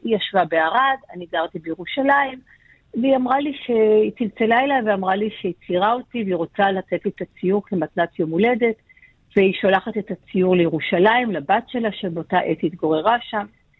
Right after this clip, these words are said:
ואני הייתי, אני זוכרת את זה כמו אתמול, הייתי בתערוכה של אומנות בתל אביב, ופגשתי צייר בשם, אה, אלכס קרמר,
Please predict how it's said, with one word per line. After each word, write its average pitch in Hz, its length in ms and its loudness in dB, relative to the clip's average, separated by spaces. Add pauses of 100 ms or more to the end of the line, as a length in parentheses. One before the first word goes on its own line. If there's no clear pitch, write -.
ואני 262 840 2
הייתי, 233 560 0
אני 208 160 2
זוכרת 233 360 0
את 240 180 2
זה 196 200 0
כמו 160 220 -4
אתמול, 285 420 0
הייתי 190 260 0
בתערוכה 185 500 0
של 196 180 -6
אומנות 175 300 -4
בתל 180 300 -2
אביב, 269 380 2 (600)
ופגשתי 190 840 0 (180)
צייר 190 380 2
בשם, 165 580 -8
אה, 151 440 -6
אלכס 143 260 -4
קרמר, 277 460 2